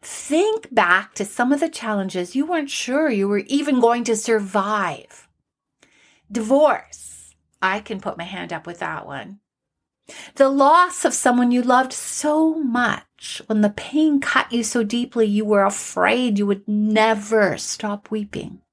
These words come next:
Being slammed with a health issue. Suffering abuse or the humiliation you experienced because of that bankruptcy.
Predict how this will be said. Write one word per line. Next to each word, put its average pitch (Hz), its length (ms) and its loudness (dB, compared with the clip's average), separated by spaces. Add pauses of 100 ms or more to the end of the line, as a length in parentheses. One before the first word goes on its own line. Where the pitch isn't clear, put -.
(800)
Being 349 280 2
slammed 320 760 2
with 285 220 0
a 277 80 4
health 277 480 -2
issue. - 420 -14 (840)
Suffering 302 680 0
abuse 277 600 2
or 262 320 4 (300)
the 254 100 -6
humiliation 240 1300 2
you 196 140 0
experienced 190 600 -6
because 190 640 -6
of 185 160 -10
that - 240 -2
bankruptcy. - 1040 -6